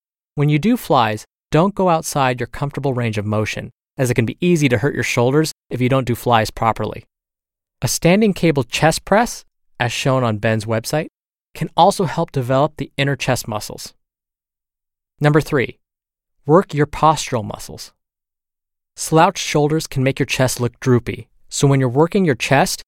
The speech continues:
you also need to include shoulder posture exercises like seated rows,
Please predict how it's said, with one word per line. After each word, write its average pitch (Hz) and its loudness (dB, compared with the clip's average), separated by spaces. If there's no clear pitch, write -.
you 147 0
also 160 2
need 170 2
to 151 2
include 127 -2
shoulder 139 0
posture - -2
exercises - -6
like 123 0
seated 123 2
rows, 151 4